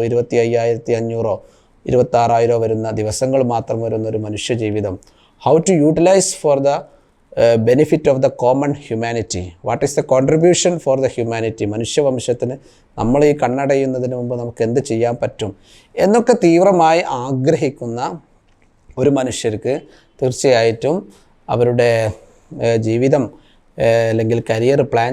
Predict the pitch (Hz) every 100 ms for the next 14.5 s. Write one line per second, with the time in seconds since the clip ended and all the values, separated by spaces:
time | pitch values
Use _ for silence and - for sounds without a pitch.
0 | 123 123 120 113 113 113 110 - 165 202
1 | - - 123 123 113 107 - 123 123 120
2 | 117 113 107 - 131 127 135 196 - -
3 | _ _ _ _ - 110 117 113 110 107
4 | 113 135 127 110 107 113 156 - - 107
5 | 110 107 104 101 104 - 143 - _ _
6 | _ _ - 110 107 110 107 107 104 -
7 | - 113 - 151 151 117 104 101 80 -
8 | _ _ _ 110 104 104 104 92 107 110
9 | - _ _ _ _ _ _ _ _ _
10 | _ - 131 135 147 147 143 - - 120
11 | 127 127 143 - 131 135 139 135 127 120
12 | 117 156 - - - 117 110 110 110 107
13 | - - _ _ _ _ - 160 208 196
14 | 185 175 156 151